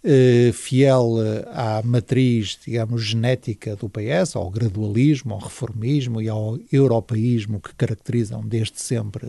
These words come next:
o P S, e beneficiar de maioria parlamentar.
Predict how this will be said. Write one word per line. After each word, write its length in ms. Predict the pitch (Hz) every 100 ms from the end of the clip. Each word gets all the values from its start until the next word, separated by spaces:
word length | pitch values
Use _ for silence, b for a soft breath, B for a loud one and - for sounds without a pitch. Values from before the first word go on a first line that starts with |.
| 110
o 120 | 120
P 200 | 127 127
S, 440 | 143 175 - 202 214 B B B B B B
e 460 | - 196 208 240 262 -
beneficiar 760 | 143 156 - - 160 170 190
de 100 | 180
maioria 380 | 185 185 185 190
parlamentar. 560 | 190 196 208 214 185